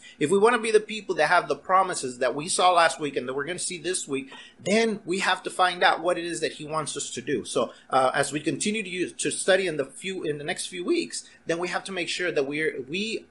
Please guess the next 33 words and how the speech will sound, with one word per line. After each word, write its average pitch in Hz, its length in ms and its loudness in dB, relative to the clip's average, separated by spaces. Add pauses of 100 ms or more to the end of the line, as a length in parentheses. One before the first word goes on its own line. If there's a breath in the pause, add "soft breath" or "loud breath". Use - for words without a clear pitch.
that, 147 260 -2
that - 240 0 (480 soft breath)
thinking 202 720 2
about 151 380 4
what 170 220 2
the 160 160 -4
end 190 160 -2
is, 151 400 -2 (160)
what, 165 200 0
what 196 300 4 (260)
is 139 180 -6 (140)
coming 190 280 -2
in 151 180 -4
the 143 200 -2
end 180 200 0
of - 180 -4
times, 175 500 0 (280 soft breath)
how 185 200 6
that's 180 220 2
gonna 165 260 0
affect 143 440 0
our 123 160 4
lives. 107 420 0
That's 135 280 -2
why 160 140 6
we're 147 220 0
starting 139 680 4
with 120 200 -6
the 123 160 -4
end 123 160 -2
in 123 100 -8
mind. 165 300 0
That's 113 200 0